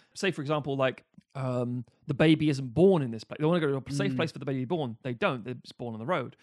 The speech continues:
Speaker 1: So it's like, oh, cool. We don't need to go to this place then, in theory.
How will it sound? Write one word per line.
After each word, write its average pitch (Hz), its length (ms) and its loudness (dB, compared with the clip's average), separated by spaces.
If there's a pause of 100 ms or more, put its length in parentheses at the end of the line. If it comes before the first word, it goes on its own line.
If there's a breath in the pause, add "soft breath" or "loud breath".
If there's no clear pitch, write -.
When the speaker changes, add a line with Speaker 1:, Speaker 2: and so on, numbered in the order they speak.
(200 soft breath)
Speaker 1:
So - 120 -4
it's 147 140 -4
like, 156 180 -2 (140)
oh, 147 280 0 (200)
cool. 208 300 -4 (160)
We 139 100 -8
don't 123 120 -8
need 120 120 -12
to 117 80 -12
go 120 140 -8
to 113 40 -10
this 127 120 -8
place 214 180 -4
then, 120 220 -10 (120)
in 131 180 -8
theory. 180 420 -2